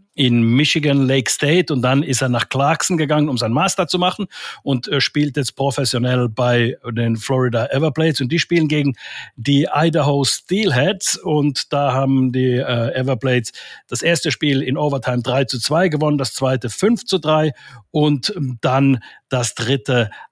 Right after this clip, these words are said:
eins zu null und das vierte ist in der Nacht, äh, zum Samstag, also am zehnten sechsten. Ist, äh, das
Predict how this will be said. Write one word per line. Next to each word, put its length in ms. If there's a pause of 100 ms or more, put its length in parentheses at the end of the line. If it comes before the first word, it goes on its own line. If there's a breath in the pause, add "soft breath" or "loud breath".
(120)
eins 540
zu 220
null 260
und 160
das 140
vierte 360
ist 460
in 140
der 120
Nacht, 480 (180)
äh, 140
zum 480
Samstag, 920
also 460 (300 loud breath)
am 260
zehnten 720
sechsten. 880 (500 loud breath)
Ist, 320
äh, 340
das 440